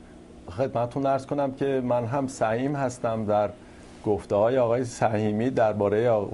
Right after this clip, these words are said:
گزارش آقای سمنانی و این کاری که ایشون کردن ارزش فوق‌العاده‌ای داره و بسیار مهم هست در زمانی که فقط قبل از جنگ دربارهٔ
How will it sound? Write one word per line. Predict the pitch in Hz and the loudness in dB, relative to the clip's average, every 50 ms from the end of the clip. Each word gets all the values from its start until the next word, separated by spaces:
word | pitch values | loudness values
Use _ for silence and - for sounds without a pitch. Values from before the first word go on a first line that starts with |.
| 95 | -2
گزارش | - 117 113 101 110 104 104 113 120 131 | 0 0 2 4 2 2 2 2 0 0
آقای | 127 117 104 107 113 120 123 123 120 123 123 | 0 2 2 2 2 2 2 2 2 2 0
سمنانی | 120 - - 123 113 110 104 104 101 101 104 110 107 95 - - - - - - - - - - - 98 | 0 0 0 0 2 2 2 2 2 2 2 0 0 -2 -4 -10 -16 -18 -18 -18 -20 -18 -12 -4 0 2
و | 101 | 2
این | 98 95 - 120 120 127 131 117 107 98 | 2 2 2 2 2 2 2 4 2 0
کاری | 92 95 - 120 120 120 123 | 0 2 2 2 4 2 0
که | 123 - 127 | -2 -2 -2
ایشون | 117 101 - 117 101 98 | -2 -2 -2 -2 -2 0
کردن | 120 107 101 101 - 104 107 110 113 | 2 2 2 2 2 0 0 0 2
ارزش | 95 101 101 95 92 104 117 120 147 | 2 2 2 2 0 -2 -2 -2 -2
فوق‌العاده‌ای | 127 - 117 101 95 104 101 101 95 92 90 107 127 135 | -2 0 0 2 2 2 4 2 2 4 2 2 2 2
داره | 120 123 120 120 117 110 | 2 2 2 2 0 0
و | 104 101 | 0 0
بسیار | 95 95 90 - - - 113 110 120 107 | 0 -2 -4 -4 0 2 2 4 4 2
مهم | 113 110 107 113 131 131 | 2 0 2 2 0 0
هست | 123 104 127 123 120 117 - - - - - - - - - - - - | -2 0 2 2 2 2 0 -4 -12 -18 -18 -18 -18 -20 -20 -14 -4 2
در | 110 101 98 | 4 4 4
زمانی | 92 95 113 107 107 110 113 120 123 | 4 2 2 2 2 2 2 2 0
که | 120 - 131 104 | -2 0 -2 -2
فقط | 95 - - - 110 101 98 117 127 131 131 - - - - - - | -2 -2 0 2 2 4 6 6 6 6 4 0 -10 -16 -16 -2 2
قبل | 117 113 110 - 110 | 4 4 4 4 2
از | 110 107 101 - - | 2 2 2 0 0
جنگ | 123 113 117 120 117 107 | 2 2 2 2 2 2
دربارهٔ | 107 110 104 101 98 95 101 101 92 104 110 117 120 120 117 117 | 4 4 4 4 2 2 2 2 2 2 0 2 2 4 4 2